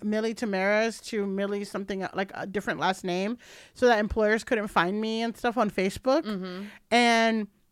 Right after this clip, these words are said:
Speaker 1: I know some guy who studied abroad with m-, me, like, fucking in twenty ten, and he was trying to D M me to, to meet up with me in New York City.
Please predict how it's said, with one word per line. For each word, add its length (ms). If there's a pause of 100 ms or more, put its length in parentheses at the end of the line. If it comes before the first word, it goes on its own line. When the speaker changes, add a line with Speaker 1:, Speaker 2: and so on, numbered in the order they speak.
(500)
Speaker 1:
I 120
know 140
some 240
guy 200
who 140
studied 340
abroad 340
with 200
m-, 100 (160)
me, 460
like, 260
fucking 380
in 100
twenty 300
ten, 340 (420)
and 180
he 140
was 460
trying 300
to 80
D 200
M 220
me 340 (720)
to, 220
to 240
meet 180
up 120
with 100
me 140
in 80
New 80
York 180
City. 420